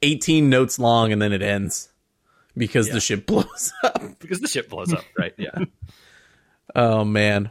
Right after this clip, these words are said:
Speaker 1: what a great thing. Um, gosh,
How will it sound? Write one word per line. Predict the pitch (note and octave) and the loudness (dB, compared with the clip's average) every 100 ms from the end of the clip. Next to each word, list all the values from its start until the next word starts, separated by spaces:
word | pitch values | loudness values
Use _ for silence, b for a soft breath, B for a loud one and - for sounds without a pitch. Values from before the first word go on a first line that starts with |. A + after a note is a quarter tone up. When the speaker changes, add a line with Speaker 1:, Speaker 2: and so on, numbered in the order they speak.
| - | -4
Speaker 1:
what | C3 D#3 | 0 0
a | |
great | C#3 A#2 A#2 G#2+ | 2 2 2 2
thing. | B2 A2+ A2+ b b b - | 0 -2 -4 b b b 0
Um, | B2+ B2+ A2+ A2 - _ _ _ _ _ _ _ _ _ _ _ _ _ _ _ _ _ | 4 4 4 0 -8 _ _ _ _ _ _ _ _ _ _ _ _ _ _ _ _ _
gosh, | - G#2 G2+ - - | -8 -6 -6 -10 -12